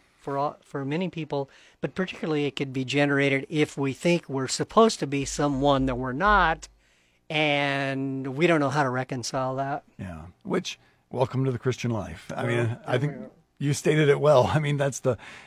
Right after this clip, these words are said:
Speaker 2: sometimes in our circles we talk about already and not yet. And that's the, okay, already we're forgiven and we're, you know, as white as snow in, in the, in the eyes of God through the work of Christ. But, but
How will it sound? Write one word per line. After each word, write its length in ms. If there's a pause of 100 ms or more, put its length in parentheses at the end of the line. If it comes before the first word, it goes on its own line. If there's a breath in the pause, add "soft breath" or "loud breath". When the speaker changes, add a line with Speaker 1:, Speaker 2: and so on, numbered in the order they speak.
(120)
Speaker 2:
sometimes 420
in 60
our 120
circles 360
we 80
talk 220
about 220
already 400
and 100
not 180
yet. 280 (500 soft breath)
And 320
that's 360
the, 100
okay, 640
already 480
we're 300
forgiven 560
and 200
we're, 200 (260)
you 80
know, 400
as 80
white 320
as 160
snow 340
in, 200
in 160
the, 120 (120)
in 100
the 80
eyes 300
of 160
God 280
through 180
the 60
work 200
of 100
Christ. 480
But, 200 (460 loud breath)
but 380